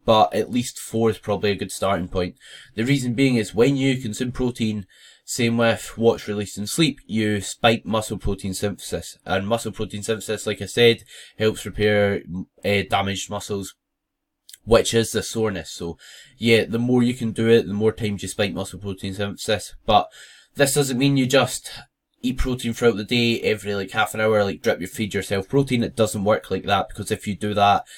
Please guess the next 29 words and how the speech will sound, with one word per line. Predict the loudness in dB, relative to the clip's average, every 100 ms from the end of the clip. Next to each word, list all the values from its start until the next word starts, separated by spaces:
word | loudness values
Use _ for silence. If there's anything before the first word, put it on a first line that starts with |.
| -20 -20 _ _
uh, | 2 2
muscle | 0 -4 -6
protein | -10 -10 -10
synthesis | -10 -10 -8 -8 -8
will | -12
slowly | -6 -4 -4 -4
decrease. | -8 -10 -10 -8
So | -8 -10 -10 -4
in | 0
order | 0 -2
to | -10 -8
spike | 0 0 0 0
it, | 0
you | 0 -8
need | -8 -10
to | -2
give | 0 2
it | 2
about | 0 -2 -4
two | -2 2
hours | 4 2 -2
so | -2 -2
it | -2
can | -2 -4 -6 -12 -20 -20 _
dip | 0 2
down | 4 4 4
again | 4 6 6 6 -2 -8
and, | 0 0 0 -4
like, | -8